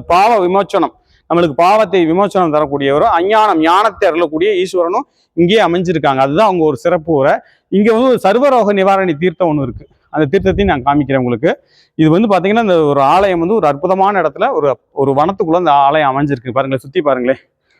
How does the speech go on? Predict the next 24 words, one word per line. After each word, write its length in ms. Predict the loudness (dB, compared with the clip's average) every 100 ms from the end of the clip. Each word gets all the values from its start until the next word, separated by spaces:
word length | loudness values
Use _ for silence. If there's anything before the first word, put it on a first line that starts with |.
| -6
சுத்தி 220 | -6 0 0
வனம் 280 | 2 0 -2
தான். 100 | -4 -20 _ _ _ _ _ -4
மயிலோட 520 | 0 2 2 2 2 2
சத்தம் 360 | 0 -2 -2 -2
தான் 100 | 0
கேட்கும் 200 | 0 -2
எங்க 100 | -2
பார்த்தாலும். 340 | -2 -2 -6 -8 _ _ -4
மயிலோட 280 | -2 0 0
சத்தம், 360 | -2 -4 -4 -4 _ _ _ -2
இதை 80 | -2
இப்ப 140 | 0 0
கூட 140 | 2
மயிலோட 560 | 0 2 2 0 2 0
சத்தம் 300 | 0 -4 -4
கேட்குறது, 340 | -4 0 0 0 _ _ _ -2
குருவிகள் 380 | 2 2 2 2
பக்ஷிகளுடைய 680 | 0 -2 -2 0 2 2 2 2 0
அந்த 140 | -4
இதுவும் 220 | -4 -2
கேட்குது. 260 | -2 -2 -4 -2
இங்க 160 | -2 0
வந்து 160 | -2